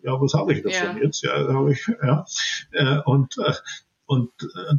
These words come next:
Speaker 1: dann natürlich kommt dann nicht mehr in diese Alignment. Ja, ich glaube, das ist extrem wichtig, ja. Ähm, oder kommen die dann mit anderen Ideen oder man muss sich nicht einig auf die Prozesse dann, ja, äh, weil da viele Missverständnisse sind. Ich glaube,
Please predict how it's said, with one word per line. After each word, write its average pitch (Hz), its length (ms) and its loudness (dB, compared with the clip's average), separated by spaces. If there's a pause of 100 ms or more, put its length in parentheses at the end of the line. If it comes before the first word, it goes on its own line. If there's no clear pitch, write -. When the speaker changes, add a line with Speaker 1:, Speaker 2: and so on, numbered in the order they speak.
Speaker 1:
dann 143 240 2
natürlich 156 440 2
kommt 160 260 0
dann 120 120 0
nicht 98 200 -4
mehr - 200 -8
in 127 160 -8
diese 98 260 -8
Alignment. 95 300 -8 (220)
Ja, - 80 -14
ich - 120 -16
glaube, 127 220 -4
das 127 120 -2
ist 151 220 2
extrem 151 560 2
wichtig, 147 560 0
ja. 151 360 0 (380)
Ähm, 123 640 2 (240)
oder 143 220 4
kommen 151 300 6
die 147 120 6
dann 143 180 6
mit 135 160 4
anderen 147 380 4
Ideen 123 400 2
oder 123 160 0
man 127 180 0
muss 131 120 -2
sich 147 140 2
nicht 147 200 4
einig 139 360 4
auf 127 200 -2
die 127 180 2 (140)
Prozesse 143 680 2
dann, 117 280 2 (200)
ja, 123 220 2 (300)
äh, 117 200 -6
weil 120 180 2
da 131 140 4
viele 131 300 -2
Missverständnisse 123 540 -2
sind. - 60 -16
Ich - 60 -20
glaube, 117 200 -4